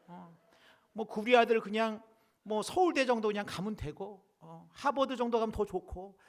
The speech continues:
이러면서 우리는 얘기하지만은 이 인간의 마음 가운데 욕심을 채울 수 있는 것은 아무것도 없기 때문에, 여러분, 그 채울 수 있는 것, 여러분, 이것은 뭡니까? 오직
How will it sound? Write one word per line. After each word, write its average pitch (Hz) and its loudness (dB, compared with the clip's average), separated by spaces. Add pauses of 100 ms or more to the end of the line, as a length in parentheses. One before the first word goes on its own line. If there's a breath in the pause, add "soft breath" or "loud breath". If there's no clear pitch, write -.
(140 soft breath)
이러면서 330 2
우리는 294 0
얘기하지만은 262 2 (220 loud breath)
이 262 2
인간의 294 4
마음 269 2
가운데 269 4
욕심을 269 -2 (180 loud breath)
채울 453 8
수 440 -2
있는 359 -4
것은 294 2
아무것도 302 2
없기 247 4
때문에, 220 0 (220 loud breath)
여러분, 285 6 (220 loud breath)
그 311 0
채울 427 10
수 330 4
있는 285 2
것, 269 8 (200 loud breath)
여러분, 262 10
이것은 277 4
뭡니까? 233 6
오직 285 6